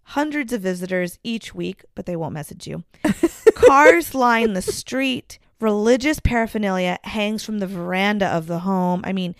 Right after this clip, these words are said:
just these huge posters and pictures outside the house even.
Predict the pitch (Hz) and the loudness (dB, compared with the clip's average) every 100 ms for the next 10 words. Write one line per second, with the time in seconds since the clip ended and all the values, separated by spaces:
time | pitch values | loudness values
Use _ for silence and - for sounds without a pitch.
0 | - 214 - 180 165 - - 285 285 254 | -10 -10 -10 -12 -12 -12 -8 -2 -2 -2
1 | 202 - - 175 170 - 180 175 175 170 | -6 -10 -12 -8 -10 -10 -6 -4 -4 -4
2 | 170 165 170 - - 202 - - 190 185 | -8 -12 -12 -16 -6 -6 -6 -6 -4 -4
3 | 180 - - - - 180 180 196 185 185 | -4 -6 -8 -8 -8 -6 -6 -6 -6 -6
4 | 185 190 180 180 180 | -6 -6 -4 -6 -6